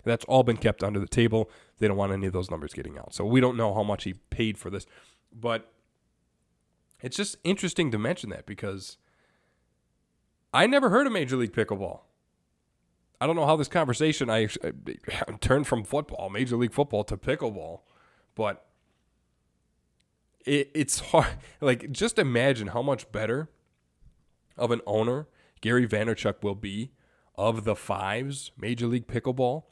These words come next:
than Dan Snyder will be for the Washington Commanders, than he has been for the Washington Commanders. He's been a joke in Washington, and it's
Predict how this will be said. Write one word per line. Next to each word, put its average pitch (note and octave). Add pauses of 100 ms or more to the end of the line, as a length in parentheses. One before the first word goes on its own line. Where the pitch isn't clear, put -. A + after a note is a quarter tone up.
(220)
than A#2
Dan A2+
Snyder G2+
will G2
be F2 (1000)
for B2
the A2
Washington G2+
Commanders, C2+ (180)
than B2
he A#2
has A2
been F2+
for A2
the A2
Washington F#2+
Commanders. -
He's G#2
been G#2+
a G2+
joke A#2+
in A#2+
Washington, A#2 (880)
and G#2+
it's -